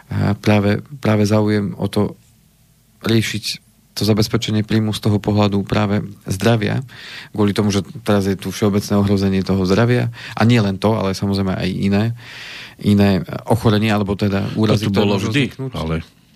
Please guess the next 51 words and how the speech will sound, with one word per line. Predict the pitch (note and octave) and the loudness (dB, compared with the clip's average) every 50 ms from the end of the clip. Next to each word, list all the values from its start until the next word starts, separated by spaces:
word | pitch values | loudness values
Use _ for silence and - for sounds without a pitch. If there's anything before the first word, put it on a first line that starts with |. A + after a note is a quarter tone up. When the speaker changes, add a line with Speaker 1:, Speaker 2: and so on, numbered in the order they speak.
| _ - - _ _ | _ -18 -18 _ _
Speaker 1:
Ale | - - G#2 G#2 | -4 -2 -2 -2
teraz | G#2 A2+ G#2 G#2 G#2 | 0 0 2 2 2
je | G#2 F#2+ | 2 0
to | G2+ | 0
také | F2+ G#2 G2 - G#2 | -2 -2 0 0 0
intenzívnejšie. | G2+ - G2+ G#2+ F#2+ - G#2 G2+ G2 G2+ G2 G2 G2+ G2+ G2+ - A2+ A#2+ A#2+ | 0 0 0 0 0 2 0 0 2 0 0 0 0 -2 -2 -2 -2 0 2
Speaker 2:
No, | A3 E3 A2+ | 4 4 4
lebo | G2 G#2+ | 2 2
sa | G2+ - A2+ | 0 0 0
o | G#2 G2 | 0 0
to | - G#2+ | 0 0
viac | F#2+ G2+ G2 F#2+ | 0 2 0 0
rozpráva. | F#2+ G2+ G2 F#2+ - - - F#2 E2+ E2 E2 E2 | 0 0 -2 -2 -4 -4 -4 -2 -2 -2 -2 -2
Keby | - - F2+ F#2 | -2 -2 0 0
o | F#2+ F#2+ | 0 0
tom | - F2 F2+ | -2 -2 -2
nehovorili, | G2 F#2+ F#2+ F#2+ F#2+ F#2+ F#2+ F#2+ F#2+ F2+ | 0 2 2 2 4 4 2 2 0 2
tak | F2 F#2+ F2 | 0 0 2
ani | F#2+ F#2 F#2+ | 2 2 2
neviete, | F#2+ F#2+ F2+ E2+ E2 D#2 D#2 D#2+ - E2 | 2 2 2 2 0 -2 -2 -2 -2 0
že, | D#2+ D#2+ D#2+ | 2 2 2
Speaker 1:
Áno. | E2 F#2 F#2 F2 - - - | 2 0 -4 -8 -14 -10 -4
Speaker 2:
že | F2 F2 | -2 2
sme | F#2 G2+ F#2+ F#2+ | 2 4 4 4
ohrození | G2+ G2+ F#2+ G#2+ F#2+ F#2 F2+ F2 E2+ D#2+ D#2+ D#2 | 2 2 2 2 2 2 0 0 0 -2 -2 -2
Speaker 1:
Áno. | D#2 G#2+ G#2 G2 - | -2 0 0 0 0
Speaker 2:
nejaký. | - E2 - - D#2+ - - - - | -2 -4 -6 -8 -8 -10 -14 -16 -6
Speaker 1:
Takže | - G#2+ G#2 F#2+ G#2+ G#2+ - - G2+ - - - - - | -2 -2 0 2 0 0 -2 -4 -12 -12 -12 -12 -6 0
ľudia | C#3+ D3 C3+ C3 | 2 2 2 2
sa | B2 A#2+ B2 A2+ | 2 0 0 -2
tak | G#2+ G2 | -2 -2
prirodzene | - A#2 A#2 G#2+ G#2+ A2 G#2+ | 2 0 2 2 2 0 2
začali | G#2+ A2+ A2+ - G#2+ | 0 0 2 2 0
zaujímať | G#2 G2+ A2 G#2 G#2 G#2 | 2 2 2 2 0 0
o | A2 G#2+ | -2 -2
to, | - - G2 | -4 -4 -4
že | - F2+ - | -4 -4 -6
ako | - - A2 - - | -2 -2 -2 0 0
majú | G2 G2 G2+ | 0 0 2
nastavené | G2 G2+ G2+ - - - F#2 F2+ F2+ F2+ F2 E2 | 2 2 0 -2 0 -2 -2 -2 0 -2 -2 -2
to | - F#2+ | -2 -4
svoje | - - - F2 - F2 F2 - - - | -2 -2 -2 0 0 0 -2 -4 -8 -4
poistenie, | - G#2+ G#2+ G2+ - - - G2+ G2 G2 G2 F#2+ G2 A2 A#2 - - - - - G2 | 0 0 0 0 0 -2 -2 -2 0 0 0 -2 -2 -6 -10 -10 -8 -6 -6 -6 -4
či | - - B2 | 0 0 2
tam | A2+ - G#2 G2+ F#2+ - - - _ - - - | 4 4 2 2 0 -6 -8 -16 _ -20 -14 -4
to | - G#2+ | -2 -2
kryje | G#2+ - G#2 G2+ G2 F#2+ | 0 2 2 2 4 2
aj | F#2+ G2 G2 | 0 -2 -4
na | F#2 G2 F2+ | -4 -6 -4
takéto, | - - - G#2+ G2+ - G#2 G#2 G2+ F#2+ | -6 -4 -4 -4 -2 0 0 -2 -2 -2
takéto | - - - - - - - - F#2 F2 - | -2 -2 -2 0 0 -4 -2 -2 -4 -4 -4